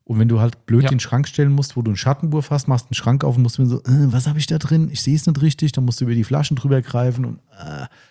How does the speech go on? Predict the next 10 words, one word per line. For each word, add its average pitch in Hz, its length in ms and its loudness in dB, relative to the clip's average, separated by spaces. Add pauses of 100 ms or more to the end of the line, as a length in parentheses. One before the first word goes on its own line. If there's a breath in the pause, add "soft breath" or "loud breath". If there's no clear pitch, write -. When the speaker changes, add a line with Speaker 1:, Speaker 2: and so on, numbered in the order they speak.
(480 soft breath)
Speaker 1:
auch 92 180 -4
scheiße. - 420 -8
Speaker 2:
Ja. 113 120 -8 (960 soft breath)
Speaker 1:
Also, 101 220 -2 (520)
äh, - 100 -6 (140)
es 123 160 0
ist 160 180 0
schwierig. 147 500 -2 (880 soft breath)
Speaker 2:
Deswegen 147 420 -2
ist 160 100 -4